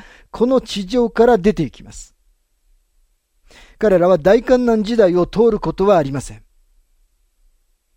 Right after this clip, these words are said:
教会が観難時代を通ることを予想している人々は、私の判断では、見当違いの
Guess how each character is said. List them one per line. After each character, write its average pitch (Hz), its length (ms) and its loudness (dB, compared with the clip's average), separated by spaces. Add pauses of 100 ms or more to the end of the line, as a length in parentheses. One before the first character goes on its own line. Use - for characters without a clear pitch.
(720)
教 208 160 2
会 196 180 4
が 180 160 2
観 240 300 -2
難 247 220 0
時 226 100 -6
代 208 180 2
を 175 120 0
通 226 260 2
る 180 60 -2
こ 175 160 -4
と 208 160 2
を 180 80 2
予 165 180 0
想 233 240 -2
し - 80 -6
て 233 120 -2
い - 40 4
る 190 80 0
人 180 220 -4
々 147 240 -8
は、 190 200 -2 (380)
私 185 500 0
の 247 180 2
判 226 260 -2
断 170 180 0
で 143 80 0
は、 135 320 -2 (240)
見 247 240 0
当 285 240 -4
違 - 20 -4
い - 40 -8 (340)
の 190 240 2